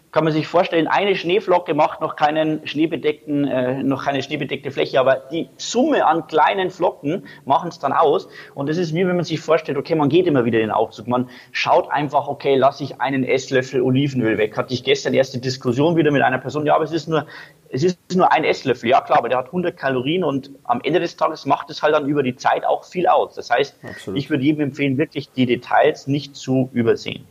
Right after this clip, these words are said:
Speaker 1: Genau.
Speaker 2: Ja, ja, super. Ja, das beste Beispiel, mein Assistent, äh, hoffentlich hört er das jetzt nicht, aber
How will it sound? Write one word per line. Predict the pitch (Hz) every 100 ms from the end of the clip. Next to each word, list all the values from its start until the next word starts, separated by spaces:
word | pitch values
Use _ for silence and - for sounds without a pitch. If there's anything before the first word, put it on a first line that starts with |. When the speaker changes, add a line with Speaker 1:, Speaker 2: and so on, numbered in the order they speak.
| -
Speaker 1:
Genau. | 98
Speaker 2:
Ja, | 101 110 -
ja, | 110 120 123
super. | - 107 - 104
Ja, | 117 127
das | 135
beste | 160 180 185
Beispiel, | 180 196 185
mein | 185
Assistent, | 175 170 170 208 226 -
äh, |
hoffentlich | 147 143 151 165 -
hört | 185
er | 170
das | 135
jetzt | 127 160
nicht, | 269 -
aber | 165 - 202 - 311 - 285 -